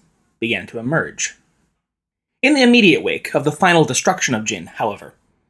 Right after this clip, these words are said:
the Song armies were immediately pulled back. The court had sent a force of some twenty thousand soldiers to assist their Mongol allies, commanded by none other than Subutai, as well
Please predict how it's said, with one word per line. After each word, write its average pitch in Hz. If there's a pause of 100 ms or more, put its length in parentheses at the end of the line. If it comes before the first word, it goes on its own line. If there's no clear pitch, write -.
the 165
Song 202
armies 165
were 185
immediately 156
pulled 156
back. - (1000)
The 220
court 277
had 214
sent 220
a 208
force 190
of 165
some 160
twenty 233
thousand 175
soldiers -
to 151
assist -
their 165
Mongol 147
allies, 117 (260)
commanded 160
by 131
none 151
other 123
than 120
Subutai, 120 (400)
as 151
well 156